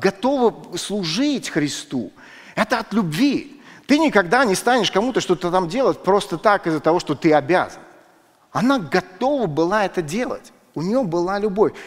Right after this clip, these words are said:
Но я думаю, еще больше эта любовь была показана у Марии.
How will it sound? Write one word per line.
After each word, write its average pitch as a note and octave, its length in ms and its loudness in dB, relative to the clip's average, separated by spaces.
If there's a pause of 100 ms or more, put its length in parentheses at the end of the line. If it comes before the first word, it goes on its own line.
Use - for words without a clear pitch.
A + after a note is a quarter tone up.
(320)
Но G3 140 6
я A#3 100 4
думаю, C#4+ 240 4
еще G#3 220 4
больше A3+ 340 2
эта F#3 140 2
любовь F3+ 320 2
была D#3 200 4
показана F3 640 0
у E3 60 0
Марии. D#3+ 500 0